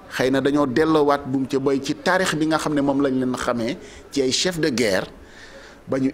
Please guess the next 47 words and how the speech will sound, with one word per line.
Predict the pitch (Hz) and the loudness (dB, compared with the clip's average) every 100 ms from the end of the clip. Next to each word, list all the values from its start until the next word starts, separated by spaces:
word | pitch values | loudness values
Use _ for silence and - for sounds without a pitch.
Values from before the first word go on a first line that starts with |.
| - | 0
egg | 151 131 | -2 -2
fii | - 104 | -4 -6
tey. | 95 90 - - - - - | -6 -8 -10 -16 -20 -20 -18
Maintenant | - 107 110 | -8 -4 -4
kumpa | - 180 185 123 | -4 -6 -4 -2
gi | |
mooy | 113 92 202 254 - - - - - - - - - - - | -2 0 0 -2 -8 -20 -20 -20 -20 -20 -20 -20 -20 -20 -12
naka | 131 131 - | -8 -6 -2
la | 208 | -2
ñu | 127 135 | 0 -2
koy | 208 135 113 - - - | -2 -2 -4 -8 -18 -8
régler? | 139 151 175 214 135 - | -4 -2 0 0 -2 -2
Te | 151 | 0
loolu | 190 170 | 0 -2
fi | - | -4
mu | 175 | -6
toll | 170 160 | -2 -2
nii | 175 165 | 0 0
mooy | 147 156 | 0 0
problème, | - 131 117 110 123 | -2 -2 -2 -4 -4
ndax | 147 | -4
boo | 170 226 | -2 -2
jëlee | 208 220 156 139 - - - - - 147 - 143 - | 0 2 2 0 -4 -12 -14 -16 -20 -20 -16 -14 -4
conseil | 165 160 151 143 127 | 0 2 2 2 0
bi | 113 139 | 0 0
nga | 143 | 0
xam | 147 135 | 0 0
ne | 123 | 2
nii | 127 | 2
militaires | 127 127 127 120 | 2 0 0 -2
yi | 117 - | -2 -6
taxawal | - 127 120 104 | -6 -2 0 0
nañu | 92 80 | -2 -6
ko, | - - - - - - - - - - - | -12 -16 -18 -18 -20 -20 -20 -20 -18 -18 -10
xam | - | -4
nga | 143 | 0
dafa | 160 170 | 2 0
am | |
formule | 160 143 131 120 | 0 0 0 0
boo | 120 | 0
xam | 113 113 | 0 -2
ne | 120 | 0
ñun | 127 127 | 0 0
ñëpp | 143 | -4
xam | - 123 | -4 -2
nañu | 110 | -2
ko, | 98 | -6